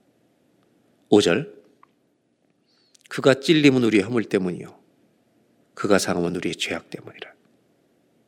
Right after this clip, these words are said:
누구를 얘기하시는 겁니까? 고난의 종이 오실 것이라는 겁니다. 어둠이 깊어질수록, 왜 구약이 중요한가? 어둠이 깊어질수록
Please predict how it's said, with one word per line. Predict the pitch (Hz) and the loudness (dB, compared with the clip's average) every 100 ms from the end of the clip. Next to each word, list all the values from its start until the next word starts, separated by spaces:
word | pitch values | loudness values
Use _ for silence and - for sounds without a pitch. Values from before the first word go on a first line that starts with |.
| _ _ _ | _ _ _
누구를 | 92 110 117 147 147 | -4 -2 2 2 4
얘기하시는 | 104 - - - - | 0 -2 -8 -12 -16
겁니까? | - - - _ _ _ _ _ _ _ - | -20 -20 -20 _ _ _ _ _ _ _ -10
고난의 | - 113 110 107 95 | 0 4 6 4 2
종이 | - 101 92 | 0 0 2
오실 | 80 - | -2 -4
것이라는 | - - - - | -8 -12 -12 -18
겁니다. | - _ _ _ _ _ _ _ _ - - | -20 _ _ _ _ _ _ _ _ -8 6
어둠이 | 107 127 139 143 | 6 8 6 6
깊어질수록, | - - 117 101 82 - 87 - - - _ _ _ _ | 2 -4 -6 -4 -4 -4 -4 -6 -14 -20 _ _ _ _
왜 | 110 | 4
구약이 | 123 - 120 113 117 | 4 2 2 4 2
중요한가? | - 92 85 82 - - - - - - - | 0 0 -2 -6 -10 -14 -18 -20 -20 -20 0
어둠이 | 92 101 104 101 | 2 2 0 0
깊어질수록 | - - - - - - - | -4 -10 -12 -8 -8 -8 -16